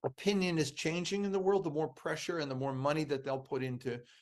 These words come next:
to snuffing it out. But I think at some point they don't run out of money, but they run out of the ability to get that job done. And I, I do think it'll happen. I don't know what the tipping point is, but I know that, that the, you know, we're moving in the right direction here.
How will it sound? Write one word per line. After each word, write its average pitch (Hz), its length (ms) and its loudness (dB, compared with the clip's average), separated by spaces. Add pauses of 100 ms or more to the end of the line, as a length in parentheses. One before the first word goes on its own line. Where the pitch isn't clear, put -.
to 123 120 4
snuffing 123 520 2
it 107 100 0
out. 92 240 0 (300)
But 123 220 4
I 131 100 8
think 165 240 2
at 151 120 0
some 160 200 2
point 160 300 -2 (400)
they 131 100 4
don't 165 180 4
run 151 220 4
out 151 160 4
of 127 80 4
money, 131 420 2 (520)
but 131 120 0
they 131 100 4
run 151 280 2
out 147 180 2
of 127 80 -4
the 127 120 -4
ability 131 480 0
to 110 100 -8
get 127 300 -4
that 113 240 -2
job 98 320 0
done. 82 260 -6 (260)
And 120 160 0
I, 131 240 4
I 127 120 4
do 160 220 0
think 165 260 0
it'll 120 160 0
happen. 123 340 0
I 131 140 2
don't 135 180 0
know 123 80 0
what 127 260 2
the 165 80 -4
tipping 165 380 -4
point 170 280 -4
is, 175 200 -4 (340)
but 117 120 2
I 120 80 4
know 139 260 6
that, 127 240 2
that - 260 -2
the, 110 300 -2
you 120 180 -6
know, 110 80 -2
we're 101 160 -2
moving 120 380 2
in 104 80 -2
the 104 100 -2
right 98 200 -4
direction 98 420 -4
here. 95 240 -12